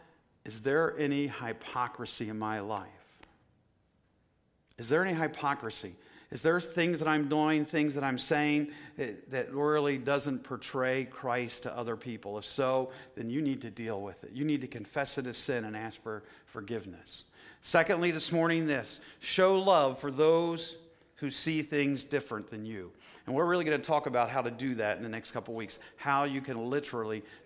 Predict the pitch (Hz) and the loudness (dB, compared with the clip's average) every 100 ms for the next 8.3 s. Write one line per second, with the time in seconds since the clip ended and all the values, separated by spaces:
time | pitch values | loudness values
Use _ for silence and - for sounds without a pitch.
0 | 123 147 147 143 135 123 139 117 123 127 | -4 0 0 0 -4 -2 -2 -2 -4 -4
1 | 123 127 117 113 120 113 - 135 131 143 | -4 -6 -6 -4 -4 -4 -4 -2 -2 -2
2 | 139 131 127 123 127 107 117 113 110 110 | -4 -2 -2 -2 -2 -2 -4 -4 -6 -8
3 | - 117 117 107 98 - - - - - | -10 -10 -8 -10 -10 -14 -18 -18 -18 -8
4 | 120 113 165 175 180 151 127 - 147 143 | -6 -2 0 0 -2 -4 -6 -2 0 2
5 | 139 135 - 135 156 135 104 92 - - | 0 -2 -6 -2 2 2 0 -8 -18 -20
6 | _ _ _ _ _ - - _ _ _ | _ _ _ _ _ -20 -20 _ _ _
7 | _ _ _ _ _ - 127 160 220 160 | _ _ _ _ _ -10 0 6 8 8
8 | 135 127 120 | 6 0 -8